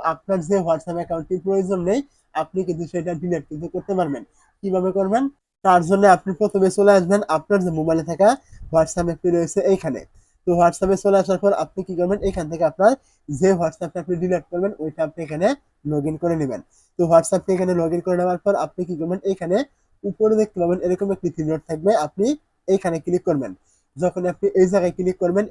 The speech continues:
এখান থেকে দেখতে পাবেন আপনার সামনে এরকম এই যে সেটিং নামে একটি অপশন এখানে চলে আসবে, আপনি এইখানে ক্লিক করবেন। যখন আপনি এই জায়গায় ক্লিক করবেন, আপনার সামনে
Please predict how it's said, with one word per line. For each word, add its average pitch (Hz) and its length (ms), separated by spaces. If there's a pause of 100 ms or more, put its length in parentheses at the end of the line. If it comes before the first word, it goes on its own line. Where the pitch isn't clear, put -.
এখান 196 220
থেকে 170 180
দেখতে 175 200
পাবেন 185 160 (100)
আপনার 156 260
সামনে 175 220
এরকম 196 240 (460)
এই 165 80
যে 175 160
সেটিং 165 260 (100)
নামে 175 180
একটি 170 180
অপশন 160 280
এখানে 165 260
চলে 175 220
আসবে, 170 200 (120)
আপনি 185 200 (440)
এইখানে 180 320
ক্লিক 175 260
করবেন। 123 220 (380)
যখন 180 280 (120)
আপনি 196 140 (120)
এই 180 100
জায়গায় 180 260
ক্লিক 180 240
করবেন, 185 180 (140)
আপনার 170 240
সামনে 175 180